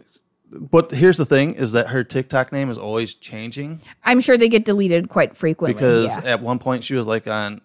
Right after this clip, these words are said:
Speaker 1: TikTok Girl, like, fifteen thousand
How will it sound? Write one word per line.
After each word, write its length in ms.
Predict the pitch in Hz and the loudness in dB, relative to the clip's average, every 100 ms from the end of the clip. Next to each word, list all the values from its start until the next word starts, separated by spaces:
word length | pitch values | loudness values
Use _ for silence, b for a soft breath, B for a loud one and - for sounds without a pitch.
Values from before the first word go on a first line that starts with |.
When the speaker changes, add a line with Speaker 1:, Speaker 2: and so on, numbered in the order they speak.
| _ _ | _ _
Speaker 1:
TikTok 500 | 131 123 - 113 123 | -6 -4 0 0 0
Girl, 400 | 120 120 117 117 | 0 2 2 0
like, 200 | 104 101 _ _ _ _ | -2 -6 _ _ _ _
fifteen 420 | 135 - 135 120 | -6 -4 -6 -6
thousand 560 | 92 98 120 143 156 | -4 -4 -2 -4 -4